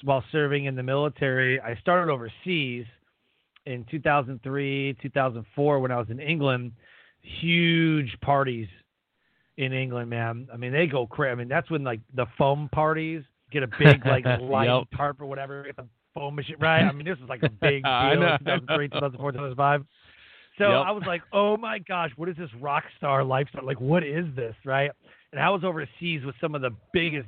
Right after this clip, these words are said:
Speaker 1: D Js. And, uh, you know, I was learning, I was learning as I go, learning as I go. And then, uh, a, a crazy thing happened.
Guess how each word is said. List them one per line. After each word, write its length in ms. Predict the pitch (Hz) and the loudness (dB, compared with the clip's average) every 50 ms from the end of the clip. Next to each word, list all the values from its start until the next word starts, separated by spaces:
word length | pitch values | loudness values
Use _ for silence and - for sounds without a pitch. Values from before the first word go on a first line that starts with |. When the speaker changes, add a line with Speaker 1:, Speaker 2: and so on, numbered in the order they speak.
| 104 | -10
Speaker 1:
D 160 | - 143 147 147 | -4 -2 -2 -2
Js. 400 | 123 120 131 120 120 113 110 101 - _ _ _ _ _ _ _ _ _ _ _ _ _ _ _ _ _ - | 2 2 2 2 2 0 -4 -8 -12 _ _ _ _ _ _ _ _ _ _ _ _ _ _ _ _ _ -4
And, 360 | 143 143 139 135 139 127 - | -2 0 0 0 0 -2 -2
uh, 300 | 151 147 143 143 143 139 117 - _ _ _ _ _ _ _ _ _ _ _ _ _ _ _ | 0 2 4 4 4 2 0 -4 _ _ _ _ _ _ _ _ _ _ _ _ _ _ _
you 80 | - 208 | -2 -2
know, 80 | 214 214 | 0 0
I 120 | 196 190 | 2 0
was 120 | 180 156 131 | 0 0 0
learning, 460 | 160 170 185 185 185 190 190 185 185 - | 2 4 4 4 4 0 -2 -4 -6 -6
I 60 | 156 160 | -6 -6
was 80 | 147 117 | -6 -4
learning 260 | 156 170 175 175 175 170 | -4 -4 -4 -4 -6 -6
as 60 | 143 | -4
I 100 | 170 165 | -6 -6
go, 220 | 131 151 165 165 165 | -4 -2 -2 0 0
learning 260 | 160 160 156 160 160 | 0 0 -2 -2 -4
as 80 | 135 | -4
I 80 | 156 160 | -4 -4
go. 480 | 131 - 147 151 156 160 160 160 165 170 - 135 | -4 -2 0 2 2 4 2 2 0 -2 -4 -8
And 220 | 135 135 143 143 | -8 -8 -6 -4
then, 580 | 147 147 147 147 147 147 147 147 143 143 151 160 _ _ | -2 -2 0 0 0 -2 -2 -2 -4 -6 -8 -10 _ _
uh, 40 | 131 123 123 127 127 117 113 117 117 - | -2 0 0 0 0 -2 -4 -6 -6 -10
a, 60 | 117 | -14
a 40 | 117 | -14
crazy 400 | - - - 185 202 202 190 226 - | -8 -2 0 2 2 2 -2 -6 -4
thing 240 | - 269 277 285 254 | -2 0 0 0 0
happened. 480 | 185 165 156 143 139 - 151 147 143 | 0 2 2 2 2 0 -2 -4 -4